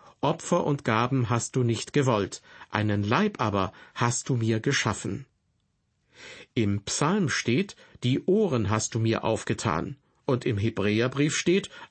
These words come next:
"Einen Leib aber hast du mir geschaffen." Als der Herr Jesus auf diese Welt kam und gekreuzigt wurde, wurde sein Ohr nicht geöffnet oder durchbohrt. Doch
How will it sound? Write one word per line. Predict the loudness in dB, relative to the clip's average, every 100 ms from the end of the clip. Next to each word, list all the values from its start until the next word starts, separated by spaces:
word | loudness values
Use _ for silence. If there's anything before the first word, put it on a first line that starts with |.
| -2
"Einen | 2 2 2
Leib | 2 4 2 0 0
aber | 0 2
hast | 0 -2 -2
du |
mir | 0 0
geschaffen." | 0 0 0 -2 -4 -6 -8 _ _ _ _ _ -20 -18 -18 -4
Als | 0 0 0
der | 0
Herr | 2
Jesus | 2 2 0 0 -2 -2
auf | -4
diese | -2 -2 0 2
Welt | 2 0 0
kam | 0 0
und | 0 -2
gekreuzigt | -2 -2 0 0 0 -4 -2
wurde, | 0 2 2 0 -2 -20 -20 -4
wurde | 2 2 2
sein | 0 0 0
Ohr | 2 2 2 0
nicht | 0 2 0 -4
geöffnet | -2 0 -2 -2 -4 -2
oder | -2 0 0 -4 -6
durchbohrt. | -2 0 -2 0 2 2 0 -6 -20 _ -20 -10 0
Doch | 0 0